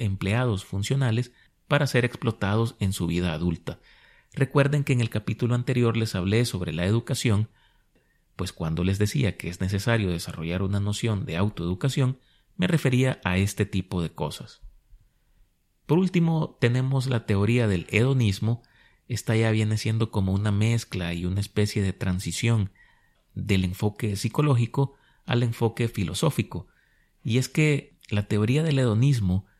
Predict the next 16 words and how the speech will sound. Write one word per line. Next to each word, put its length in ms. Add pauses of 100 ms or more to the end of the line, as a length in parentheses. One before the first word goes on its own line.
(120)
la 160
teoría 360
del 320
hedonismo 760 (100)
se 180
concentra 640 (320)
en 180
la 120
búsqueda 540
de 120
placer 520
y 120
la 200
evitación 640
del 160
dolor 420